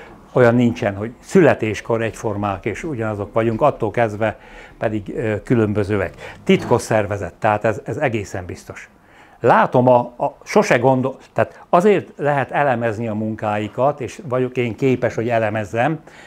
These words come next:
mert ők akkor azt gondolták, akik ezeket a dokumentumokat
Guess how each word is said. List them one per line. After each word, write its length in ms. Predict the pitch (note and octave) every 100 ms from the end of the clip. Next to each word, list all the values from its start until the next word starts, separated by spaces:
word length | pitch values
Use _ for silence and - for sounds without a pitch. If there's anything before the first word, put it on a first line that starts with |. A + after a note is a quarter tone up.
| -
mert 480 | - A#2+ B2 A#2 A2 -
ők 260 | C#3 B2 -
akkor 420 | G3 G3+ D#3+ C3
azt 220 | G3 D3+
gondolták, 1000 | C3 B2 A2+ G#2 G2 G#2 G2 A2 D3 - - _ _
akik 260 | A2+ A2 A#2
ezeket 340 | A#2 A2 A2
a 40 | A#2
dokumentumokat 920 | C#3+ C#3 A2 G#2 F#2+ A2 G2 G#2 -